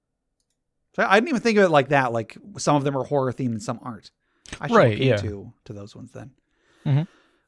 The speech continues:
Speaker 1: Uh, the Beverage Tea says, I D M'd The Lost Mine of Phandelver and am nearly complete with Curse of Strahd as a player.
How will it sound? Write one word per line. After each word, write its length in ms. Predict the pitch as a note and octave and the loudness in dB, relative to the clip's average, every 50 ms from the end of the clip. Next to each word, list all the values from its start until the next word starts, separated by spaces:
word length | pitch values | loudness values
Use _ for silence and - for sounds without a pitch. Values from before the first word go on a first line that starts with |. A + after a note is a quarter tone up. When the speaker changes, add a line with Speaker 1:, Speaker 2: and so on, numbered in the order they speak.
| _ - | _ -2
Speaker 1:
Uh, 160 | B2 B2 B2 | 0 2 2
the 80 | B2+ | 4
Beverage 320 | D3 G3+ A3 G3 G3+ - - | 4 2 2 2 -2 -4 -4
Tea 220 | - G#3+ B3 C4 | -4 -4 -4 -2
says, 220 | - - C#3 C3+ C#3+ | 0 2 2 2 2
I 100 | C#3+ C3+ | 0 0
D 260 | C3 D#3 G#3 A3+ A#3 | 0 -2 -2 0 2
M'd 220 | A#3+ B3 B3 A#3 | 2 2 0 0
The 120 | F#3+ F#3 D#3+ | -2 -2 0
Lost 280 | D#3 D#3+ F3+ F3+ - | 2 2 2 0 0
Mine 200 | F#3+ F3+ F3 F3 | -2 -2 -2 -2
of 60 | E3+ | -2
Phandelver 560 | - F#3 F3 E3 D3+ D#3 D3 C#3+ D3 D#3 D#3 D#3+ | -4 -4 -2 2 2 2 2 2 0 -2 -2 -2
and 120 | D3+ C#3 | -2 -2
am 160 | C3 B2+ B2+ C3+ | -2 -2 -2 -2
nearly 240 | F3 A#3 A#3 A3+ | 0 0 0 0
complete 380 | A3 G3 F#3 - - E3+ D#3+ C#3+ | -2 -4 -8 -4 -4 -4 -4 -4
with 120 | D3 C3+ | -6 -12
Curse 240 | - - D3 C#3+ - | -8 -6 -6 -6 -6
of 60 | D3 | -10
Strahd 340 | C3+ - - C#3 A2+ A2+ A#2 | -16 -8 -6 -4 -2 -2 -2
as 140 | A#2+ A#2 B2 | -2 -2 -4
a 40 | C3+ | -8
player. 380 | - - A3 G3 A2+ E2+ - | -4 -2 -2 -2 -2 -6 -12